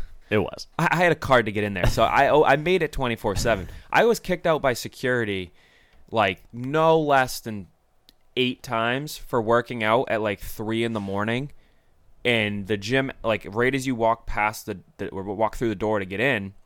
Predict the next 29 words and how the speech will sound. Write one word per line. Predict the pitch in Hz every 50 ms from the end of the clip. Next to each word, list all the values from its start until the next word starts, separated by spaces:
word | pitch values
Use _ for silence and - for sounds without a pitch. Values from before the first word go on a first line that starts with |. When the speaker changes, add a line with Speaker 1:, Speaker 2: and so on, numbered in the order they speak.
| _ _ _ _ _
Speaker 2:
it | - 98 -
says, | - 156 139 127 117 107
like, | 110 101 98 85 85 87
gym | 92 104 123 120 117 117
hours, | 110 110 110 110 110 110 107 107 104 90 98
like, | 101 98 98 95 92 - - - _ _ _ _ _ _ _ _ _ _ _
whatever, | 95 101 110 110 113 113 110 110 104 107 107 107 104 104 101
fucking | - - 107 101 - 98 92 90
six | - - - - - - 123 120 - -
A | 131 113 107 104
M | 104 104 104 101 101
to | - 110 101
eleven | 95 92 92 104 98 95 90 98 95
at | 80 -
night. | 82 78 67 - _ _ _ _ _ _ _ _ -
And, | 104 104
like, | 101 92 90 87 -
it's, | 110 113 - -
like, | 117 107 92
one | 98 107 110 110 113 107
thirty | 120 117 117 113 113
in | 110
the | 110 104
morning, | 104 104 104 107 113 117 107 101
and | 95 95
I'm | 95 101 95
fucking, | - 104 104 98 - - 98 92 90 85 - _
you | - 85
know, | 85 82 80 82